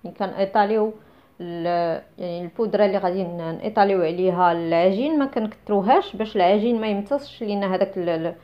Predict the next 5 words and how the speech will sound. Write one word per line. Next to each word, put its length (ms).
هذاك 340
النشا 360
او 200
هذاك 460
السكر 760